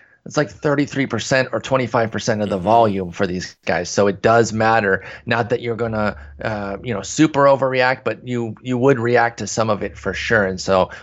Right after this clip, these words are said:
Speaker 1: we do need to keep reiterating that. What I love is, I, you know, I really think that early on we're kinda getting the aspects of what I was hoping for in a potential star turn, which is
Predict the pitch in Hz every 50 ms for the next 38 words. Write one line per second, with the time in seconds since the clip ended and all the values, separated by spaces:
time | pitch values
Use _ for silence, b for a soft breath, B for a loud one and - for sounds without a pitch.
0 | B B 117 104 120 117 113 110 101 104 - - 113 101 - - 101 104 107 101
1 | 104 101 98 98 98 101 101 98 95 - B B B B B B 120 127 139 143
2 | 143 143 147 147 143 131 139 131 113 110 - - - 113 - - - - 135 123
3 | 107 101 104 107 113 123 131 131 - 139 135 131 123 120 104 - - - 127 120
4 | 110 117 117 107 82 58 - - _ _ _ _ _ _ _ _ _ _ _ _
5 | _ - 139 139 135 131 131 127 123 123 123 120 113 110 107 104 - 120 107 107
6 | 95 113 120 117 - 117 110 107 98 b b b b b b b b _ - 110
7 | - - 123 127 123 - - 127 117 - - 120 104 101 117 113 107 104 98 -
8 | 113 107 107 110 110 101 - - 107 107 104 101 98 98 92 101 98 - 110 98
9 | - 107 95 - - 110 101 92 92 - - 117 113 104 98 95 95 92 - 101
10 | 95 90 -